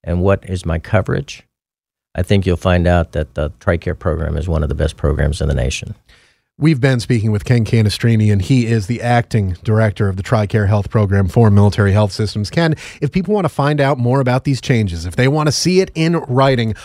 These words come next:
Speaker 2: where do they go to do that? Where do they go to check out and get into the nitty-gritty on how it's going to affect them, whether they're, uh, tricare Select or Prime or anything?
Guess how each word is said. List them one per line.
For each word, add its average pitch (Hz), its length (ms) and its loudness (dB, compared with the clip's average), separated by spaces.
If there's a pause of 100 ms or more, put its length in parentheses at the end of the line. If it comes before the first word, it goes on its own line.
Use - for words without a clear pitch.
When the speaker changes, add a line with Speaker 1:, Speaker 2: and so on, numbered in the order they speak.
(140)
Speaker 2:
where 151 520 0
do 143 180 -4
they 135 180 0
go 113 300 0
to - 120 -8
do 101 220 -2
that? 80 240 -14
Where 131 140 0
do 160 60 0
they 143 100 -2
go 127 160 0
to 110 80 -4
check 120 280 -2
out 110 220 0
and 101 100 -6
get 110 160 2
into 110 220 0
the 101 100 0
nitty-gritty 104 560 2
on 95 120 0
how 107 260 2
it's 101 140 -4
going 101 240 2
to 110 140 2
affect 95 340 0
them, 95 280 4 (260)
whether 110 260 2
they're, 101 240 2
uh, 92 160 -2
tricare 107 440 -2
Select 123 600 -4
or 95 80 -8
Prime 131 560 0
or 87 140 -6
anything? 92 680 -4